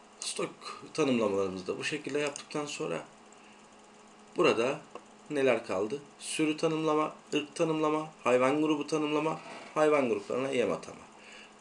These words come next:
Irk tanımlamada ben daha önceden Holstein'i tanımlamıştım. Burada yeni diyerek arzu ederseniz simental tanımlayalım.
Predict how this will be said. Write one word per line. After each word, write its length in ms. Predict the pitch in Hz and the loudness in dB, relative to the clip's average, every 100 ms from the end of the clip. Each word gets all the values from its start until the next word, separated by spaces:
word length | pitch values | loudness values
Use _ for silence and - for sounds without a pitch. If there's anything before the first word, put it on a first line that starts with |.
| - | 4
Irk 240 | 262 - | 4 6
tanımlamada 720 | 175 147 120 107 101 107 160 - - - - - | 6 6 6 4 4 2 0 -4 -20 -18 -16 6
ben 240 | 170 170 - 160 | 6 6 0 2
daha 180 | 160 156 | 2 4
önceden 380 | 120 113 139 160 - | 2 0 0 -2 2
Holstein'i 540 | 160 147 - 107 143 | 4 4 0 0 0
tanımlamıştım. 680 | - 127 110 95 76 - - - - - - - - - | 0 0 0 -2 -6 -10 -12 -18 -20 -20 -20 -16 -16 2
Burada 480 | 208 160 104 123 - - - | 10 10 8 2 -2 -12 -4
yeni 400 | 170 185 190 160 | 6 6 6 6
diyerek 500 | 139 101 120 - - - - - - - - 151 | 6 6 2 -6 -16 -20 -20 -20 -20 -20 -8 4
arzu 280 | 151 139 | 6 8
ederseniz 680 | 139 117 107 101 98 113 - - - - - - - - - - - | 8 8 6 4 -6 -8 -10 -12 -16 -16 -16 -16 -18 -18 -20 -20 -16
simental 800 | - - - 190 156 120 - 92 - - - - - - - - - - - | -10 -4 2 4 6 4 2 -4 -4 -14 -20 -20 -20 -20 -20 -20 -20 -20 -18
tanımlayalım. 600 | - 98 90 87 85 107 | -2 0 0 -4 -4 -6